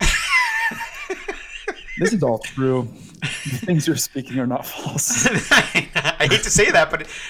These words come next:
Speaker 1: most anime people don't go out. I, I, you
Speaker 2: No,
Speaker 1: know.
Speaker 2: but I feel like the anime people tend to dwell on Crackle and things like that. I think Crackle
Speaker 1: Yes.
Speaker 2: has,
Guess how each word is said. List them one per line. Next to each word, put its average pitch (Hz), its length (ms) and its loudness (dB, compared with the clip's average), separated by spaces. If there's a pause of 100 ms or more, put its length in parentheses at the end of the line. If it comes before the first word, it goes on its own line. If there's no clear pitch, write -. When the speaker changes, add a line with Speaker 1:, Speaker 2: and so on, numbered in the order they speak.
(140)
Speaker 1:
most 214 180 2
anime 214 300 2
people 202 240 -2
don't 175 180 -2
go 147 140 0
out. 127 420 2
I, 117 280 -12
I, 117 60 -8
you 143 80 -2
Speaker 2:
No, 143 80 2
Speaker 1:
know. 131 120 2
Speaker 2:
but 123 60 0
I 131 60 0
feel 143 180 -4
like 120 240 -6 (180)
the 147 220 -4
anime 147 320 2
people 120 260 -4
tend 117 300 -4
to 107 80 -12
dwell 110 260 -4
on 101 220 -8
Crackle 101 640 -10 (100)
and 120 120 -8
things 120 240 -4
like 110 160 -8
that. 117 120 -2
I 120 40 -6
think 117 180 -4
Crackle 107 140 -6 (200)
Speaker 1:
Yes. 104 40 -8
Speaker 2:
has, 113 180 -8